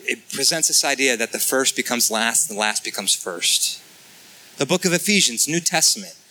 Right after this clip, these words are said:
that's also a chiasm. In the first part, one through three, it sets up this whole idea that you are loved, you're beloved in Christ, you're a child of God. Ephesians four through six sets up these ideas that this is how you are to live. And at the focal point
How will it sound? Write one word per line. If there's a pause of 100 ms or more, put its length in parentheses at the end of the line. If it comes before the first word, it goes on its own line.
(180)
that's
also
a
chiasm. (600)
In
the
first
part,
one
through
three,
it
sets
up
this
whole
idea
that (280)
you (260)
are
loved,
you're
beloved
in
Christ,
you're
a
child
of
God. (720)
Ephesians
four
through
six
sets
up
these
ideas
that
this
is
how
you
are
to
live.
And
at
the
focal
point